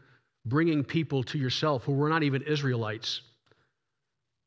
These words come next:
Jethro was not an Israelite.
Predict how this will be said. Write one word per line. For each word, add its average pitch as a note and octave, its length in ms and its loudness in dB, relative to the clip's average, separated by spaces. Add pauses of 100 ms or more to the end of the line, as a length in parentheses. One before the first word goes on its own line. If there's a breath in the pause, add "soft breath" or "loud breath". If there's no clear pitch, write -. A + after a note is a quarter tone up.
(1300)
Jethro D3+ 540 2
was C3+ 160 0
not C#3 160 2
an C3+ 60 0
Israelite. C3 540 0